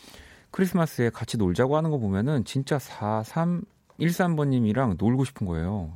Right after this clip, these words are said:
네, 그럼요. 음. 그냥, 어, 이거는, 네, "어, 내가 빠져줘야 되는데 물어보는 건가?" 이런 거 전혀 아니라고 생각합니다. 내일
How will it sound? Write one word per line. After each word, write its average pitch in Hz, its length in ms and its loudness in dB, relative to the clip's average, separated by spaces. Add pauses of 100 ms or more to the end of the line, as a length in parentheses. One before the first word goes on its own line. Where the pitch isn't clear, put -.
네, 82 120 -10
그럼요. 90 560 -2 (120)
음. 78 320 -6 (680)
그냥, 113 320 2 (440)
어, 101 280 -4 (500)
이거는, 117 580 2
네, 80 320 -2 (260)
"어, - 100 -18 (260)
내가 90 140 -4
빠져줘야 170 500 0
되는데 151 280 0
물어보는 117 500 2
건가?" 95 280 0
이런 110 280 0
거 127 200 -2 (180)
전혀 104 280 -2
아니라고 95 400 -2
생각합니다. 123 720 -4 (1500)
내일 82 400 -2